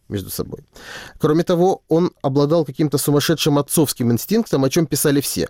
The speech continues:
Вот я недавно вместе с Верой Хлебниковой, внучатой племянницей, писал статью о Хлебникове. Хлебниковы в Украине и в Одессе. Мы вот только закончили ее буквально. И вот я цитировал там Марию Синякову, харьковскую художницу, которая была хорошо знакома и с Хлебниковым, и с, э, Бурлюком, и с Маяковским.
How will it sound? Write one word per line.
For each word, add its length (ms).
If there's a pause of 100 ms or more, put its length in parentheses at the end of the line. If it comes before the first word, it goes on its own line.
(360)
Вот 140
я 60
недавно 420 (180)
вместе 320
с 160
Верой 240
Хлебниковой, 480
внучатой 380
племянницей, 560
писал 320
статью 500
о 300 (300)
Хлебникове. 600
Хлебниковы 460
в 60
Украине 360
и 20
в 40
Одессе. 360
Мы 180
вот 140
только 220
закончили 480
ее 180
буквально. 460 (340)
И 80
вот 200
я 80
цитировал 420
там 140
Марию 280
Синякову, 480
харьковскую 520
художницу, 640 (280)
которая 300
была 220
хорошо 320
знакома 460
и 20
с 80
Хлебниковым, 640
и 140
с, 260
э, 120
Бурлюком, 460
и 20
с 80
Маяковским. 560